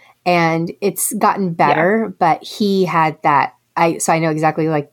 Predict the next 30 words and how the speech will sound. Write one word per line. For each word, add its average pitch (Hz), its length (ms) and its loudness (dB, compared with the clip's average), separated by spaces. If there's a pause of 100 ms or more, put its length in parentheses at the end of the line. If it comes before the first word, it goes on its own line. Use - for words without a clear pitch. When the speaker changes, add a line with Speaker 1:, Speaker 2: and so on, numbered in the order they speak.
Speaker 1:
the 170 180 -6
feeling 151 560 -2
that 190 160 -4
you're 190 80 -2
talking 190 400 -4
about. 202 460 2 (320)
He 233 220 2
had 185 180 2
a 170 40 2
lot 165 300 2
of 156 320 -4 (160)
issues - 800 -4
with 170 320 0
big 156 340 0 (180)
crowded 147 380 -2
places, 156 400 -2
particularly 170 560 0
Disney, 233 560 -2 (300)
that 180 140 0
when 160 120 2
he 147 80 0
first - 280 -6
came 139 180 -6
back. - 260 -2
So 147 480 2 (180)
I 151 120 0
get - 180 -6
it. 50 140 -6 (300)
Speaker 2:
Yeah. 185 440 0 (220)
And 185 480 2